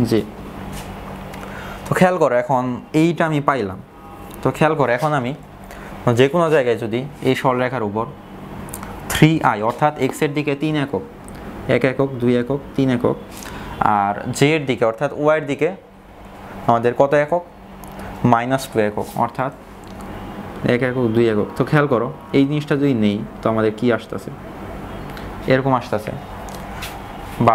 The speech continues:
আমরা যদি চিন্তা করি, এটা আমাদের ওয়াই সাপেক্ষে করবো, ওয়াই সাপেক্ষে করলে হচ্ছে মাইনাস টু, অর্থাৎ এক্স এর দিকে হচ্ছে আমাদের তিন একক। তো এই জিনিসটা যদি চিত্র আঁকি, তো খেয়াল করো, এটা হচ্ছে আমাদের just সমীকরণ ছিল। তো আমাদের এক্স অক্ষের কাটিং পয়েন্ট কত? এক্স এর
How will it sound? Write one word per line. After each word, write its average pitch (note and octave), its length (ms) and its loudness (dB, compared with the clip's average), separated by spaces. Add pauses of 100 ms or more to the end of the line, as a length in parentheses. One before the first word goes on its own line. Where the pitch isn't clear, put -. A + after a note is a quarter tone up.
আমরা A#2 180 0 (520)
যদি B2 200 4
চিন্তা C3 260 4
করি, G#2+ 200 2
এটা A#2 180 2
আমাদের A#2 320 -2
ওয়াই C3 240 2
সাপেক্ষে C3 380 -4
করবো, G#2 200 0
ওয়াই A#2 180 2
সাপেক্ষে A#2+ 300 -4
করলে A#2+ 160 2
হচ্ছে A#2+ 160 -4 (120)
মাইনাস G#2 360 -2
টু, A2 80 -2 (1120)
অর্থাৎ B2 180 2 (140)
এক্স D3 200 0
এর E3 120 2
দিকে E3+ 180 2
হচ্ছে E3 200 -4
আমাদের C#3+ 260 0
তিন D#3+ 200 0
একক। A2 220 -2 (300)
তো B2+ 140 2
এই C#3 80 2
জিনিসটা D3+ 280 2
যদি C#3 180 0
চিত্র D#3+ 180 0 (100)
আঁকি, A2 220 -4
তো A#2 120 -2
খেয়াল C3 220 4
করো, A#2 160 0 (920)
এটা C3+ 140 8
হচ্ছে D#3 220 2
আমাদের D3+ 220 4 (120)
just B2 320 -2
সমীকরণ C#3 420 0
ছিল। A2 120 0 (120)
তো B2 120 2
আমাদের A2+ 220 2 (200)
এক্স C3+ 200 0
অক্ষের D3 360 0
কাটিং C3+ 200 2 (100)
পয়েন্ট C#3+ 220 0
কত? C#3 120 -2 (840)
এক্স - 140 4
এর C#3+ 80 2